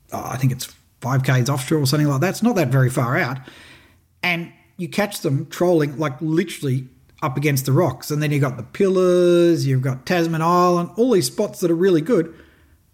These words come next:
You're fishing really, really shallow. So for me, being an offshore fisherman, you fish offshore to catch big fish. You don't fish on the shore. And trust me, you fish on the shore down there.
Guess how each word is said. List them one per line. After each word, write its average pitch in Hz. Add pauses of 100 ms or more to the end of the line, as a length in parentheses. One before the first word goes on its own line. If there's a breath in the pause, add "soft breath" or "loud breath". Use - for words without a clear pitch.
(140)
You're 185
fishing 175
really, 180
really 151
shallow. 196
So 151
for 170
me, 165 (360 loud breath)
being 165
an 170
offshore 175
fisherman, 135
you 175
fish 175
offshore 180
to 139
catch 135
big 147
fish. -
You 156
don't 202
fish 170
on 170
the 131
shore. 143
And 139
trust 180
me, 147
you 175
fish 175
on 156
the 139
shore 165
down 151
there. 123